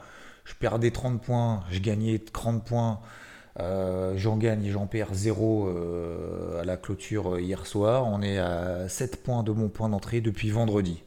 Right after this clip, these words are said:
Voilà. Donc, est-ce que je dois couper ma position par impatience ? Alors déjà, il y a impatience dedans. Non. Est-ce que je dois couper ma position parce que le marché me donne tort ? Non. Est-ce que je dois couper ma position parce que j'ai des éléments contraires ?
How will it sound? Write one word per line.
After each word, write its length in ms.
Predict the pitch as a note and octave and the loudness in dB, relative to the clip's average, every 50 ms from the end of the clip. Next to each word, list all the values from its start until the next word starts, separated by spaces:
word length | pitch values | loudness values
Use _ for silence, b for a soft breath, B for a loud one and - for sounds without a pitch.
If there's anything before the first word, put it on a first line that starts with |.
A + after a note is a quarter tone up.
| - - | -10 -6
Voilà. 240 | - E2 D2 - - B B B B B B B B B B B B | -6 -6 -6 -6 -10 B B B B B B B B B B B B
Donc, 400 | A2 B2 B2 A2+ - - - - - - - - - - - | 2 2 2 2 0 -4 -10 -10 -12 -14 -14 -14 -16 -12 -8
est-ce 180 | - G2 - - | -8 -8 -4 0
que 120 | - C3 | 2 4
je 80 | B2 A2+ | 4 6
dois 140 | B2 A#2+ A#2+ | 6 6 4
couper 260 | - B2+ - - C3 | 4 0 2 4 4
ma 120 | B2 A#2+ | 4 4
position 500 | G#2+ - A#2+ A2+ A#2 A2 - - C3 A#2+ | 2 2 2 2 2 2 0 0 0 0
par 220 | A2+ - G#2+ G2 G#2+ | 2 0 0 0 0
impatience ? 680 | G#2+ - A2 G2 - - A2 G#2+ G#2+ G2 - - - - - - - - - - - - - - - - - - - - - - - - - - | 0 0 0 0 0 0 0 0 0 0 -4 -10 -16 -18 -20 -20 -20 -20 -20 -20 -20 -20 -20 -20 -20 -20 -20 -20 -20 -20 -20 -20 -20 -20 -14 -8
Alors 200 | - F#2+ F#2 F#2 | -6 -4 -2 0
déjà, 220 | G2+ G2 G2+ G2+ | 2 2 2 2
il 60 | F#2+ | 2
y 40 | F2+ | 2
a 80 | - - | 0 0
impatience 480 | G2+ G2 - G#2+ G2 - - A2 G#2 F#2+ | -2 -2 0 -2 -2 0 -2 -2 -2 0
dedans. 340 | G#2+ G#2 G#2 F#2+ F#2 - - - - - - | 0 2 2 2 0 -2 -6 -16 -16 -8 -2
Non. 360 | A2 A2+ A#2 B2 D3+ F3+ F#3 - | 0 2 4 4 4 2 0 -4
Est-ce 140 | A#2+ - - | -6 -6 -4
que 100 | - G#2 | -4 -4
je 60 | G2+ | -4
dois 100 | G#2+ - | -4 -4
couper 320 | - - C#3+ - D#3 C#3+ | -4 -4 -2 2 2 2
ma 100 | B2 A#2+ | 2 2
position 440 | A2+ - B2 A2+ A2 - - A#2 A2 - - | 0 -2 -2 -2 -2 -4 -4 -6 -6 -6 -8
parce 280 | - - - - - | -8 -8 -8 -10 -8
que 140 | - - C#3+ | 0 2 4
le 160 | C3 B2 A#2+ | 6 6 6
marché 340 | A#2 A2+ - - - B2 A#2+ | 4 4 0 -2 0 0 0
me 120 | A2 G#2+ | 0 2
donne 200 | G2+ G#2+ G#2+ G#2 | 0 0 0 0
tort ? 320 | F#2 A2+ G2+ F#2 E2+ - - B B B B B B B B - | 2 2 2 0 0 -4 -8 B B B B B B B B -2
Non. 280 | G2+ G#2 B2 F3 F#3+ F#3+ - - - - | 2 4 4 4 2 0 -2 -2 0 2
Est-ce 220 | B2 A#2 - - | 0 0 0 -2
que 240 | - - C3+ B2+ B2 | 0 4 4 6 6
je 100 | A2 A2 | 4 4
dois 140 | G2 A2 G#2 | 2 2 0
couper 320 | - - A#2+ - - A#2+ | 0 0 -4 0 0 0
ma 100 | A#2 A#2 | 0 0
position 400 | A2+ - A#2 A2+ G#2+ - - A#2+ | 0 0 0 0 0 0 -2 -2
parce 160 | A2 - G2 - | -2 -2 -4 -4
que 100 | - G2 | -2 -2
j'ai 120 | G2+ G2+ | -2 0
des 180 | G2 G#2 G#2 G#2+ | 0 2 2 2
éléments 400 | G#2 G#2+ G#2+ G#2+ A2 - - - - - - - - - - - - - - - - - - - - | 2 2 2 2 0 -2 -4 -12 -20 -20 -20 -20 -20 -20 -20 -20 -20 -20 -20 -20 -16 -14 -12 -6 -2
contraires ? 500 | - A#2+ A#2 - - B2+ A#2 A2+ - | -2 0 0 2 2 2 2 2 0